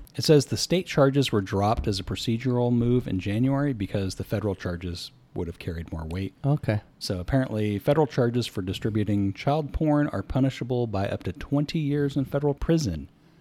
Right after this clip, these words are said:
Speaker 1: with a
Speaker 2: Nice.
Speaker 1: minimum mandatory term of five years. So yeah, his trial is set for September. He's no longer out on bail. You know, I think one of those things is if you can just say, "Forgive me," and get over it. <laughs>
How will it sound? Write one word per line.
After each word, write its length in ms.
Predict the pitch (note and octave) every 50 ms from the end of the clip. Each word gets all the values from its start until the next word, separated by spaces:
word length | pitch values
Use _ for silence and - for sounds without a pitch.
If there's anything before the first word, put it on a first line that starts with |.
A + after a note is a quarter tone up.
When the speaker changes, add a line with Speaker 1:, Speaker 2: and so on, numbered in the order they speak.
| - B2
Speaker 1:
with 100 | A#2 A2+
a 160 | A2 G#2 G2
Speaker 2:
Nice. 20 |
Speaker 1:
minimum 480 | G2 G2+ G#2 A#2 C3 D3+ D#3 D#3 D3+ C#3+
mandatory 480 | C3 B2 B2+ B2 A#2 - - B2 A#2
term 380 | A2 - - A2 G#2 G#2 G#2 G#2
of 260 | G#2 G2 F#2+ F#2+ F#2
five 440 | - - - E2+ F2 F2+ F2+ E2+ F2
years. 400 | D#2+ D2 - - - - - - - - - - -
So 80 | -
yeah, 240 | G2 F2+ E2+ - -
his 240 | - - A#2+ A#2 -
trial 260 | - C#3+ A#2 A2 G#2+
is 80 | G2 -
set 160 | - G#2+ -
for 140 | - - -
September. 480 | - G2+ F#2 - - A#2 A2 A2 G#2+
He's 160 | G2 F#2+ F#2 F#2
no 120 | F#2 F2
longer 300 | F2 F2 F2+ F2 E2+ E2
out 100 | E2+ E2+
on 180 | D2+ - E2+ F#2+
bail. 360 | C#3 D3+ D#3+ D3+ D3+ D3 - - - _ _ - A#2+
You 160 | A2+ G#2+ G2+
know, 160 | G#2 A#2 B2+
I 100 | B2 G#2+
think 240 | G2+ - - G#2+ - - _ - -
one 180 | - A2 G#2+ A2
of 60 | A2
those 160 | G#2+ G#2 -
things 240 | A#2 A2 A#2 A2+ -
is 180 | G#2 F#2 - G#2
if 140 | F#2 - A#2
you 60 | A2
can 140 | - A2+ G#2+
just 220 | G2 A2 - -
say, 240 | - A#2 G#2+ A2 G#2
"Forgive 400 | - - G2+ F#2+ G2+ A#2+ A#2+ B2
me," 220 | C#3 C#3 C#3 C3+
and 180 | A#2+ G2+ G2 G2
get 140 | G#2+ G#2 G#2
over 280 | G#2+ A2+ A#2 C#3 C#3+ D3+
it. 160 | D3+ - - - - - - - - -
<laughs> 80 | -